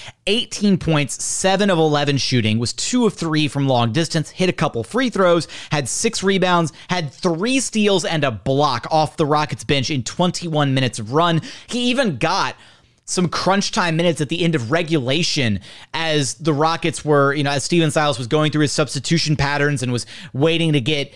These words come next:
Alperen Şengün and, and Eric Gordon back in the game for the closing stretch of regulation. Usually it feels like, you know,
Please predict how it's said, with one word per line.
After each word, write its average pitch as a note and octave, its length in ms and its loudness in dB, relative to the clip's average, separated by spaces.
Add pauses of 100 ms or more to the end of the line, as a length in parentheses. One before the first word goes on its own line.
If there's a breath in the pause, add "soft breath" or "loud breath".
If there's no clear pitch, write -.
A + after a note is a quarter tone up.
(200 loud breath)
Alperen D3+ 440 0
Şengün D3 600 2
and, C3 120 -4
and B2 160 -6
Eric D3 280 0
Gordon C#3 360 0
back D#3 320 -2
in D#3 80 0
the C3+ 80 0
game C#3 320 -2
for C3+ 120 -4
the B2+ 60 2
closing C3+ 420 0
stretch D3+ 300 -2
of A#2 80 -6
regulation. C3 760 0 (760)
Usually E3+ 760 2 (200 loud breath)
it E3+ 100 -2
feels F3+ 320 0
like, D3 380 -2 (240 soft breath)
you D3 100 -6
know, B2 220 -2